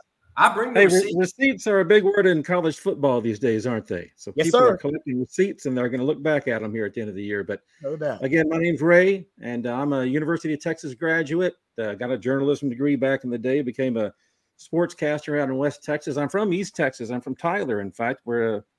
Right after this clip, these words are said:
Speaker 2: Mister Wells hangs out with his dog, uh, Rubble. You got
Speaker 3: Rubble.
Speaker 2: you see the dog? Is that okay? Is he in the room?
Speaker 1: He's laying beside me, but he,
Speaker 2: Okay,
Speaker 1: he's,
Speaker 2: we're good.
Speaker 1: he's
Speaker 2: We'll
Speaker 1: not
Speaker 2: see him
Speaker 1: ready
Speaker 2: later. I'm
Speaker 1: yet.
Speaker 2: sure he'll, he'll
Speaker 1: He's not
Speaker 2: pop
Speaker 1: ready
Speaker 2: in.
Speaker 1: yet.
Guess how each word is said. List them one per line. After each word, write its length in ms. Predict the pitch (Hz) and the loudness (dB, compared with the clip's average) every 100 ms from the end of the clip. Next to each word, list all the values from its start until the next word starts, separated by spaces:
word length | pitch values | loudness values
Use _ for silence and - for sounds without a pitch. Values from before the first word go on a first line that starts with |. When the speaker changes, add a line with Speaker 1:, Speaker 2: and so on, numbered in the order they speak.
| - | -16
Speaker 2:
Mister 200 | - 135 | -10 -2
Wells 380 | 170 180 143 | 0 0 -2
hangs 300 | - 143 127 | -4 -4 -2
out 180 | 139 143 | -2 -2
with 100 | 117 | -4
his 100 | 113 | -8
dog, 480 | 110 143 135 131 131 | -2 0 2 0 -2
uh, 100 | 120 - _ _ | -6 -10 _ _
Rubble. 420 | 160 165 139 139 139 _ _ _ _ _ | 0 2 4 0 -2 _ _ _ _ _
You 60 | 170 | 6
got 160 | 247 | 8
Speaker 3:
Rubble. 260 | 262 233 190 - 147 143 | 8 6 2 -4 -10 -10
Speaker 2:
you 200 | - 170 | -8 -6
see 120 | - | -2
the 100 | 208 | 0
dog? 380 | 165 180 202 214 | 2 2 2 0
Is 80 | 165 | 0
that 120 | 175 | 0
okay? 320 | 175 - 180 139 | -2 0 -2 0
Is 140 | 156 | -2
he 100 | 147 | 0
in 80 | 175 | 0
the 60 | 170 | 0
room? 400 | 180 208 214 - _ _ - | 2 2 0 -6 _ _ -12
Speaker 1:
He's 420 | 175 269 247 156 | -8 -8 -8 -8
laying 320 | 165 196 220 190 | 0 2 2 0
beside 460 | 165 185 180 185 | -2 2 2 2
me, 120 | 180 | -2
but 260 | 160 151 147 | -4 -4 -2
he, 60 | 170 | -2
Speaker 2:
Okay, 280 | 196 151 131 | 2 2 2
Speaker 1:
he's, 180 | 160 160 | 0 -2
Speaker 2:
we're 160 | 185 | 0
good. 100 | 151 | 2
Speaker 1:
he's 80 | 147 | 4
Speaker 2:
We'll 80 | 165 | 6
Speaker 1:
not 120 | 208 | 4
Speaker 2:
see 60 | 202 | 4
him 60 | 175 | 4
Speaker 1:
ready 160 | 180 | 4
Speaker 2:
later. 140 | 143 147 | 4 2
I'm 60 | |
Speaker 1:
yet. 60 | 160 | -2
Speaker 2:
sure 140 | - 156 | -2 0
he'll, 160 | 151 143 | 0 -2
he'll 80 | |
Speaker 1:
He's 120 | 131 151 | -6 0
not 120 | 165 | 0
Speaker 2:
pop 80 | 156 | 2
Speaker 1:
ready 140 | 131 | 0
Speaker 2:
in. 60 | 110 | -2
Speaker 1:
yet. 160 | 107 | -8